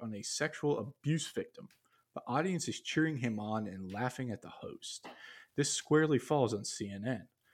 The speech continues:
Everyone here saw exactly what was going to happen. Instead, they put a sexual abuse victim in harm's way for views. This was a choice to platform lies about the election and January sixth with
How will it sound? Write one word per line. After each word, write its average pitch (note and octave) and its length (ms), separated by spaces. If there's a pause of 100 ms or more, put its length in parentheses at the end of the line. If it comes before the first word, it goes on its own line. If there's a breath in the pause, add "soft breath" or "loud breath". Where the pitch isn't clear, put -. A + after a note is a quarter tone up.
(580)
Everyone C3 400
here A#2 240
saw A2 220
exactly A2 540
what B2+ 160
was A2 100
going G#2+ 260
to G2+ 60
happen. B2 560 (100)
Instead, D#3+ 360
they C3 100
put A#2 220
a G#2 80
sexual E3+ 640
abuse A#2 380
victim A2 380
in G2+ 80
harm's A#2+ 400
way A2 200
for G#2 160
views. - 500 (460 soft breath)
This C#3+ 160
was B2 120
a A2+ 60
choice - 460
to - 100
platform A2 580
lies A2 360
about G2+ 220
the G2+ 80
election G#2+ 600
and G2+ 140
January C3+ 460
sixth - 520 (320)
with A2 180